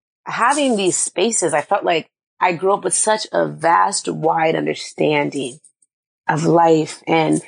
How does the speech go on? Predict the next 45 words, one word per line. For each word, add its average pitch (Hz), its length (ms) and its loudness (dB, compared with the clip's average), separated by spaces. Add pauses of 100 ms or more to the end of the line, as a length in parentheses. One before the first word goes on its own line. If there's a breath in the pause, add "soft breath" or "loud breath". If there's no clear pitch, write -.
(220 loud breath)
and 165 200 0
people 165 600 0
and 170 180 0
how 170 200 2
we 165 140 2
come 175 260 -2
in 156 80 -2
so 175 260 0
many 170 240 2
different 160 360 -2
ways 160 360 2
and 151 120 0
different - 280 -4
walks. - 480 -2 (320 loud breath)
I 202 100 2
learned 240 200 4
that 196 160 -2
very 165 240 2
young. 170 280 2
And 202 100 0
then 196 60 0
I 190 80 0
also 196 340 0
learned 165 460 -4 (280)
the 185 80 -2
perception 190 500 -2
of 160 100 -4
who 180 160 0
I 160 120 2
would 160 120 -4
be 156 140 0
in 160 60 -2
life. 180 340 0 (1000)
I 180 140 2
would 196 180 2
be 233 140 6
a 226 60 6
Black 226 320 2
woman 180 280 -2
in 160 120 -12
this 156 220 -16
world, 156 400 -2 (480)
no 190 140 0
matter 180 320 2
how, 208 640 0